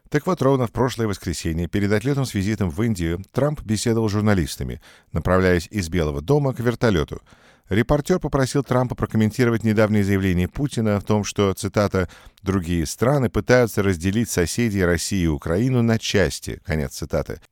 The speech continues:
«в то время как две преимущественно славянские православные страны станут мировой сверхдержавой, если они объединятся». Конец цитаты. Ответ Трампа, цитата, «Ну, я бы хотел, чтобы они были вместе.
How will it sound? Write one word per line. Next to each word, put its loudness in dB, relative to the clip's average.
«в -20
то 2
время 4
как -2
две 0
преимущественно 0
славянские 0
православные 0
страны 0
станут -2
мировой 4
сверхдержавой, 2
если -4
они 2
объединятся». -2
Конец 0
цитаты. -6
Ответ 2
Трампа, 0
цитата, 0
«Ну, 2
я 4
бы 0
хотел, 0
чтобы 4
они 6
были 6
вместе. 2